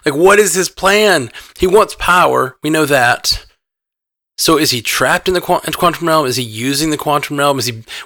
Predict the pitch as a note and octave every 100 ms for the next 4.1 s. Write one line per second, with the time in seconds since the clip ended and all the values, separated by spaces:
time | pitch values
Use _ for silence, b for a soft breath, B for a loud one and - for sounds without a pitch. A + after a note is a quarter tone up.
0 | - C#3+ D#3+ D#3+ A#2+ C3 D3 D3+ C3 -
1 | C3 C3 D#3 C#3+ D3+ C#3 D3 D3 D3 C#3
2 | C#3+ B2+ B2 A#2+ C#3 D#3 D#3 - B2 -
3 | C3 B2+ C#3+ C3 A2+ - C3+ - D#3+ E3+